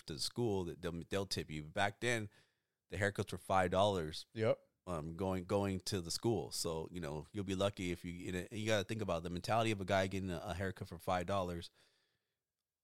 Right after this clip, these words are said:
Speaker 1: I wouldn't, I, I don't wanna badmouth it, but they're cheap.
Speaker 2: Sure.
Speaker 1: So after the five dollars, you're, you're, you're looking out to get a tip, you know? Um, they're not gonna wa-, <laughs> they're not gonna wanna tip you. So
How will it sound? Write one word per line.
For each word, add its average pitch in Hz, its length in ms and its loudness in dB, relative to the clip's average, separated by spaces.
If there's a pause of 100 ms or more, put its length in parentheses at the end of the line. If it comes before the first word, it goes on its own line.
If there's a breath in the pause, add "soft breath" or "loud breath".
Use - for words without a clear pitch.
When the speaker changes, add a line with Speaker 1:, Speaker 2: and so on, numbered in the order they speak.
Speaker 1:
I 107 100 2
wouldn't, 92 320 2
I, 117 220 6
I 120 120 6
don't 120 100 4
wanna 95 180 4
badmouth 92 460 4
it, 85 100 -4
but 78 120 -4
they're 85 100 -6
cheap. - 300 -6 (220)
Speaker 2:
Sure. 147 320 8 (100)
Speaker 1:
So 95 300 0
after 98 240 4
the 95 60 0
five 90 240 4
dollars, 98 380 4
you're, 104 260 -4
you're, 110 180 -2
you're 104 180 -2
looking 110 300 -2
out 87 120 0
to - 80 -10
get 87 100 -4
a 73 100 -4
tip, 87 340 -6
you 71 60 -6
know? 73 180 -4 (520)
Um, 65 300 -8 (100)
they're 95 80 -6
not 95 160 -2
gonna 78 160 -8
wa-, 113 160 -2
<laughs> - 80 -8
they're 120 140 2
not 110 200 6
gonna 98 140 -2
wanna 82 180 0
tip - 260 -4
you. 60 140 -10
So 73 340 -6